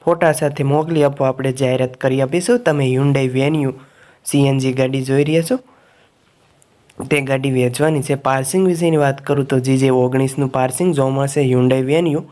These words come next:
બે હજાર ને વીસ ને ત્રીજા મહિનાના મોડલની ગાડી જોવા મળશે.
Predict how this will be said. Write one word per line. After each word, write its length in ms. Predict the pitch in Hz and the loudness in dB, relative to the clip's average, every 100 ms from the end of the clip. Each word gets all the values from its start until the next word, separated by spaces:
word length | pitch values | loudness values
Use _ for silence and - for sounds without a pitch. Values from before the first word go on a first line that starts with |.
| _ _ _ _ - | _ _ _ _ 0
બે 160 | 156 160 | 2 4
હજાર 260 | 143 143 | 2 0
ને 140 | 135 131 | 0 0
વીસ 280 | 156 170 160 | 0 0 0
ને 160 | 139 | 0
ત્રીજા 340 | 127 160 165 156 | 0 0 2 2
મહિનાના 360 | 151 147 143 | 2 2 2
મોડલની 520 | 139 131 135 139 139 | 2 2 0 0 0
ગાડી 300 | 131 131 151 | 0 0 0
જોવા 200 | 160 139 | 2 0
મળશે. 420 | 139 135 135 147 | 2 0 0 -4